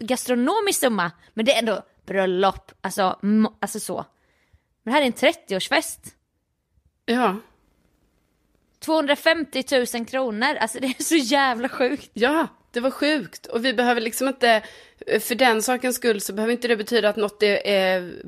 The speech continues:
Speaker 2: bättre eller sämre. Men, men det var bara,
Speaker 1: Men det är ju,
Speaker 2: det var
Speaker 1: det är ju,
Speaker 2: bara
Speaker 1: man har ju inte hört om det.
Speaker 2: Nej, och sen så har jag väl aldrig hört någon köra slang på, eh, eh, på tvåhundrafemtiotusen.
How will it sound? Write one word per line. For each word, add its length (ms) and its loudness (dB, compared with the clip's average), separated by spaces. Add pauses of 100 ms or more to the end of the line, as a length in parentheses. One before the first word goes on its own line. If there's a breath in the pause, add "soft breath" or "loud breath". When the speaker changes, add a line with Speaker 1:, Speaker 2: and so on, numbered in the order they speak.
(120)
Speaker 2:
bättre 480 -2
eller 200 0
sämre. 680 0 (140)
Men, 500 2 (460 soft breath)
men 140 2
det 60 4
var 120 4
bara, 240 6
Speaker 1:
Men 120 2
det 60 2
är 180 4
ju, 140 -2
Speaker 2:
det 140 -4
var 100 4
Speaker 1:
det 60 2
är 100 0
ju, 60 -6
Speaker 2:
bara 160 2
Speaker 1:
man 100 2
har 60 2
ju 60 0
inte 160 -4
hört 380 0
om 120 -6
det. 120 -10 (120)
Speaker 2:
Nej, 440 2
och 100 -2
sen 200 2
så 100 0
har 140 4
jag 120 2
väl 180 -4
aldrig 400 0
hört 240 0
någon 360 -2
köra 260 0
slang 720 0 (180)
på, 400 -2 (720)
eh, 640 -2
eh, 180 0 (260)
på 100 -8
tvåhundrafemtiotusen. 1000 -2